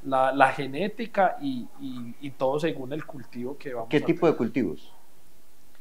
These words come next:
Speaker 2: Con
Speaker 1: Estamos,
Speaker 2: plántulas.
Speaker 1: estamos pensando, sí, en plántulas, pues seguramente va a estar el café. Los últimos diez años hemos disminuido número de hectáreas en café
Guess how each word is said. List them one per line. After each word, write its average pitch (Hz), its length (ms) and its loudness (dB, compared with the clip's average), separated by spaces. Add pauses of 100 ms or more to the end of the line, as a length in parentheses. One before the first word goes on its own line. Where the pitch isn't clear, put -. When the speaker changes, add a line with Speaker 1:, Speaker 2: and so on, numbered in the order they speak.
(140)
Speaker 2:
Con - 60 -10
Speaker 1:
Estamos, 135 240 4
Speaker 2:
plántulas. 120 760 8
Speaker 1:
estamos 185 640 6
pensando, 156 520 0
sí, 131 240 -4
en 120 120 -6
plántulas, 196 600 4
pues 151 160 -2
seguramente 143 640 -2
va 151 100 2
a - 40 4
estar 151 240 -2
el 156 120 -4
café. 135 480 -4 (220)
Los 139 160 -4
últimos 147 400 -4
diez 131 220 -4
años 156 280 -2
hemos 151 240 -2
disminuido 131 840 -2 (240)
número 165 280 6
de 139 80 4
hectáreas 143 400 0
en 170 120 -4
café 160 420 -2